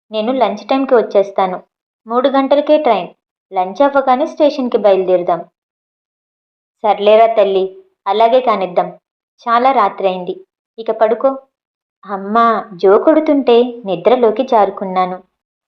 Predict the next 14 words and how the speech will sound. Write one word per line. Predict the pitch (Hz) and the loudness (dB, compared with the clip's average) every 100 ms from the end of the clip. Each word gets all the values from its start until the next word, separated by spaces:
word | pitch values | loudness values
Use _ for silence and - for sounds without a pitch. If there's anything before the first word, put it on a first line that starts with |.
| _ _ _ 196 | _ _ _ -2
మర్నాడు | 190 202 320 320 | 0 2 2 4
ఆఫీసులో | 285 269 277 277 233 233 | 2 0 -4 -2 0 0
పర్మిషన్ | 233 208 185 214 247 294 | 2 0 0 0 0 -2
తీసుకుని | 277 247 - 226 240 | -2 -6 -6 -2 0
బయలుదేరుతుండగా | 254 202 190 220 277 269 220 202 208 | 2 2 4 2 0 0 -2 2 2
ఫోన్. | 240 226 196 180 - _ _ _ _ - | 0 -2 -4 -6 -16 _ _ _ _ -12
అమ్మ | 185 190 | -8 0
వాళ్ళ | 240 254 247 226 | 2 4 2 2
టాక్సీకి | 226 196 - 202 269 | 0 0 -4 -10 -4
యాక్సిడెంట్ | 262 196 190 214 240 233 | 0 0 0 -4 -2 0
అయింది, | 208 196 190 185 - _ _ _ | 0 0 -2 -4 -8 _ _ _
వెంటనే | 196 196 311 277 330 | -6 -2 0 0 0
అపోలోకి | 277 233 285 294 277 | 0 2 2 2 2
రమ్మని. | 214 190 185 180 | 0 -2 -4 -6